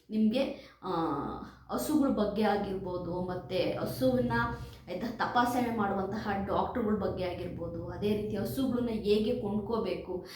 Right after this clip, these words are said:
ಮತ್ತೆ ಎಲ್ಲಿ ಲಾಸ್ ಆಗ್ತಾ ಇದೆ, ಏನು ಎತ್ತ, ಎಲ್ಲದನ್ನೂ ಕೂಡ ನಿಮ್ಗೆ ನಾನು ವಿಡಿಯೋ ಮಾಡಿ ತಿಳಿಸ್ತೀನಿ. ಓಕೆ, ಇವತ್ತಿನ ವಿಡಿಯೋ ಬಂದ್ಬಿಟ್ಟು,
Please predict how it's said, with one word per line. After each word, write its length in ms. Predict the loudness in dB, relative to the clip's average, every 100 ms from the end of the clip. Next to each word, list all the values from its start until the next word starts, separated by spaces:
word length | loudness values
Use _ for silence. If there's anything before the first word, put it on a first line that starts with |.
| -14 -8
ಮತ್ತೆ 200 | -2 0
ಎಲ್ಲಿ 640 | 0 0 4 6 8 8
ಲಾಸ್ 300 | 6 2 0
ಆಗ್ತಾ 300 | -2 -2 -4
ಇದೆ, 180 | -4 0
ಏನು 640 | 0 0 0 4 4 2 0
ಎತ್ತ, 400 | -2 -4 -4 -4 -4 -6 -12 -12
ಎಲ್ಲದನ್ನೂ 480 | -4 2 4 6 6
ಕೂಡ 160 | 4 0 2
ನಿಮ್ಗೆ 360 | 2 2 -2
ನಾನು 220 | -4 -6
ವಿಡಿಯೋ 280 | -4 -2 0
ಮಾಡಿ 260 | 0 -2 -6
ತಿಳಿಸ್ತೀನಿ. 640 | -6 -8 -6 -6 -8 -8 -6 2
ಓಕೆ, 260 | 2 2 -2 -14 -16 -8
ಇವತ್ತಿನ 420 | 0 0 2 0 0
ವಿಡಿಯೋ 280 | 0 0 0
ಬಂದ್ಬಿಟ್ಟು, 800 | 0 -2 -4 -4 -2 -4 -4 -10